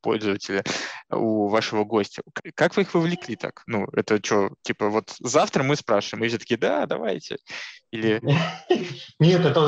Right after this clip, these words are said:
Speaker 2: был дол-, долгий процесс. Более того, этот процесс продолжается.
Speaker 1: Ага.
Speaker 2: Ещё не все, э, сотрудники готовы там общаться с гостями. В основном это какие-то фронтовики, которые занимаются непосредственно операционной работой, горничные, аниматоры,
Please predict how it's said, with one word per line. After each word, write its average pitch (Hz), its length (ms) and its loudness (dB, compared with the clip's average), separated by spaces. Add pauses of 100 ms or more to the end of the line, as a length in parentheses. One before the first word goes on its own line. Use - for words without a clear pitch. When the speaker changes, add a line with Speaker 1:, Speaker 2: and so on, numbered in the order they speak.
(120)
Speaker 2:
был 160 220 4
дол-, 151 240 4
долгий 165 300 4
процесс. 160 440 0
Более 139 280 2
того, 143 500 2
этот 123 260 -4
процесс 131 360 -4
продолжается. 120 840 -2 (180)
Speaker 1:
Ага. 117 160 -2
Speaker 2:
Ещё 131 220 0
не 127 100 2
все, 135 180 0 (500)
э, - 20 -2
сотрудники 110 600 -2
готовы 104 460 -2
там 98 200 -4
общаться 98 500 -8
с 98 60 -8
гостями. 180 480 0
В 123 40 -2
основном 117 460 0
это 107 200 -4 (260)
какие-то 110 680 2
фронтовики, 113 580 2
которые 107 520 0 (160)
занимаются 107 840 0 (800)
непосредственно 113 680 2
операционной 113 580 2
работой, 151 560 0 (160)
горничные, 143 720 -2
аниматоры, 131 720 0